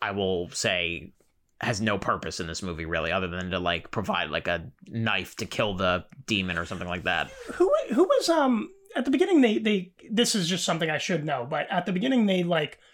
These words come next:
Speaker 2: show, like, a serial killer or something, guy with a long beard who was arrested in, like, Beaverton, Utah or something like that.
Speaker 1: I had no idea.
Speaker 2: There was, like, a part at the beginning where they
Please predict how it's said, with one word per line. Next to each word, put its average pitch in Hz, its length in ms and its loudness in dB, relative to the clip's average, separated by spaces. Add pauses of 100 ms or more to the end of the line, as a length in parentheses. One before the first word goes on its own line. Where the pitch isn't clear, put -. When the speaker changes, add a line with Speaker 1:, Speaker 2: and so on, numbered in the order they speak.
(460)
Speaker 2:
show, 170 580 4
like, 160 220 -2
a 147 260 -2 (320)
serial 175 320 4
killer 156 280 0
or 139 60 -2
something, 147 380 -6 (100)
guy 180 200 2
with 165 120 0
a 170 40 -4
long 160 280 0
beard 160 440 -4
who 170 80 -2
was 151 120 -4
arrested 156 480 0
in, 156 100 -4
like, 143 260 -4 (840)
Beaverton, 156 680 -2
Utah 147 480 -2
or 139 100 -4
something 160 240 -10
like 147 160 -4
that. 143 240 -6 (600)
Speaker 1:
I - 60 -6
had - 120 -8
no - 200 -4
idea. - 220 -4 (420)
Speaker 2:
There 190 100 6
was, 180 140 8
like, 190 120 2
a 180 60 2
part 214 220 4
at 160 60 -2
the 156 60 -8
beginning 170 280 2
where 143 100 2
they 143 220 0